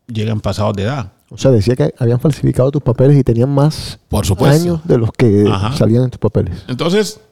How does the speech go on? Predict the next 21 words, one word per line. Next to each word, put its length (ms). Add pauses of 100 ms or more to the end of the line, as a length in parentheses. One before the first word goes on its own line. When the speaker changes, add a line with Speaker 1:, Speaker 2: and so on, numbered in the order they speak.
(360)
Speaker 1:
él 180
le 80
decía 200
al 100
profe 420 (420)
que 120
no, 240 (320)
que 120
no 100
me 80
eligiera, 540 (180)
porque, 520
pues, 540
el 220
hecho 240
es, 340 (240)
si, 300 (260)
si 220
eso 180
fuera 200
cierto, 520